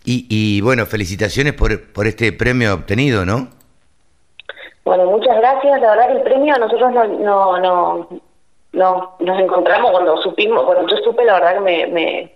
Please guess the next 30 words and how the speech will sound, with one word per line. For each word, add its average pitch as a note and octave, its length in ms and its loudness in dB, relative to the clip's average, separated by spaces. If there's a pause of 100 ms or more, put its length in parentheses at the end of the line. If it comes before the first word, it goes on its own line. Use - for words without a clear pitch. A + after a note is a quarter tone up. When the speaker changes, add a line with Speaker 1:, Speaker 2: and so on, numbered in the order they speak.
(160)
Speaker 2:
me D#3+ 180 -4
<laughs> E3 40 -4
llamó G3 360 0
mucho G#3 240 -2
la G3 60 4
atención F3+ 320 0
porque A3 180 0
tampoco E3 300 0
me F#3+ 100 -2
esperaba. G#3 640 2 (400)
Speaker 1:
Claro. - 200 0
Speaker 2:
Pero F#2+ 140 2
fue B3+ 100 4
un D4 60 2
reconocimiento B3+ 720 2
al G#3 240 0
trabajo, G3 800 2
no F#3 140 2
digamos F#3+ 320 0
a F3+ 100 0
mi F#3+ 160 -4
trabajo, F#3 580 0
sino G#3+ 140 0
al G#3+ 80 0
trabajo A3 340 0
de F#3 120 2
todos G3+ 360 2
lo-, E3+ 280 2
los F3 180 -6
emprendimientos, F3+ 800 0